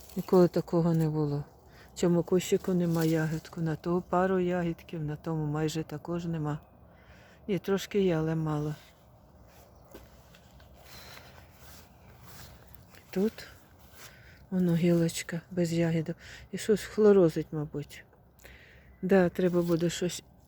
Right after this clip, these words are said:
добриво ще підкинуть. Дощі, сильно дощі, вимивають, а тут пісок, то воно отак. Ну що,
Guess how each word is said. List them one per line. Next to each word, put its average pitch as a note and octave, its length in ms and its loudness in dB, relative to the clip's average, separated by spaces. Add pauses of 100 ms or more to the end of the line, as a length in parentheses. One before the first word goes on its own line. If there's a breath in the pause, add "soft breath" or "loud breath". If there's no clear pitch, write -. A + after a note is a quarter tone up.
(140)
добриво F3 640 0
ще - 200 -4
підкинуть. - 800 -6 (340 loud breath)
Дощі, G#3 560 6
сильно F3 440 0
дощі, F#3 500 0
вимивають, F#3+ 640 4
а E3+ 60 -4
тут F3+ 260 -4
пісок, - 500 -2 (680 loud breath)
то G3 140 0
воно F#3 340 2
отак. D#3 440 -6
Ну D4+ 120 2
що, D#3 240 -6